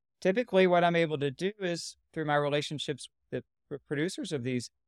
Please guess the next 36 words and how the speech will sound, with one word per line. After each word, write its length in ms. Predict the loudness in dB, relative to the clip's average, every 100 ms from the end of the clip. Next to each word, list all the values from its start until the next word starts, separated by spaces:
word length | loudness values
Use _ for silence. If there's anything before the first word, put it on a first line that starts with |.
| _
formulations, 680 | -2 2 2 2 -2 -6 -6
and 100 | -4
eventually 360 | -2 -2 -2 0
we'll 140 | 2
have 160 | 2 0
our 120 | -2
own, 200 | -4 -8 _ _ -4
is 160 | -2 -2
to 80 |
bring 240 | 0 2 6
that 200 | 6 6
price 320 | 4 2 2
way 120 | -2
down 320 | -2 -2 -4 -6
for 120 | -12
you. 180 | -14 -16 _ _
So 180 | -10
it's 260 | -8 -8 -6
much 260 | -4 -4 -2
better 240 | -2 0
than 160 | -4 -6
what 120 | -6
you'll 140 | -8
get. 300 | -4 -2 -4
So 200 | -6 -6
that's, 360 | -2 -2 -2 -10
that's 240 | -2 -2 0
our 100 | -6
goal, 400 | 0 2 2 2
and 100 | -2
it's 160 | -4
our 140 | -6 -2
mission, 540 | -2 -4 -4 -6 -6 _ _ _
and 140 | -2 -2
it's 140 | -2
critical. 640 | -4 -2 -2 0 0 0